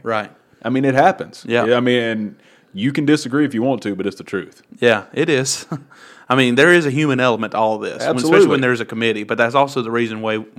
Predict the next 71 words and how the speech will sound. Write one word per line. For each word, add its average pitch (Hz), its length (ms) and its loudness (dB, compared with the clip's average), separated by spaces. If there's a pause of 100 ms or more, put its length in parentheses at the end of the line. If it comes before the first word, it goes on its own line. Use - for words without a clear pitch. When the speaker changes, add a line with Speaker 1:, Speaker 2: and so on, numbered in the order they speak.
(180)
Speaker 1:
why 117 260 2
we 113 140 -4
may 113 120 -4
not 107 180 -6
make 113 220 -8
it. - 220 -18
Speaker 2:
Yeah. 226 340 2
<laughs> - 140 -2
Speaker 1:
So 120 240 6
Speaker 2:
I 165 40 4
mean, 170 120 4
that's, 147 220 2
I 170 160 4
mean, 170 160 0
it's 175 80 -4
true. 220 380 2
Speaker 1:
<laughs> - 40 -16
Speaker 2:
And, 120 140 0
and 135 160 2
that's 151 160 0
the 151 80 -4
thing 160 200 -6
about 156 220 -2
it, 147 100 -10
too. 165 140 -2
You 107 160 -4
may 120 200 -2
find 131 300 -2
someone 135 360 -2
that's 110 160 -6
like, 110 260 0 (400)
that 110 240 -4
can 104 480 -8 (240)
justify 131 560 2
us 127 100 -2
not 131 200 -4
getting 143 240 -6
in 165 200 -4
and 107 300 -6
convince 127 360 -4
the - 120 0
other 175 140 2
people, 135 280 -2
and 131 60 -8
like, 113 160 -10
"Well, 110 180 -4
yeah, 127 180 -10 (120)
keep 120 140 -6
'em 156 100 -8
out." 156 240 -6 (380)
But 117 180 2
it 127 120 4
helps. - 520 0 (140)
Speaker 1:
Yeah. 107 220 -4
Speaker 2:
It 104 180 -8
definitely 165 400 4
helps. 170 160 6
Speaker 1:
There's 143 160 2
no 165 100 4
way 151 140 4
it 110 80 -4
can 120 80 -8
hurt. 135 400 -4
Speaker 2:
Yeah, 143 280 2
it 120 180 4
Speaker 1:
Yeah. 120 100 -2
Speaker 2:
definitely 160 420 2
helps 139 320 0
that 104 240 -6
you 110 240 0
have 95 480 -2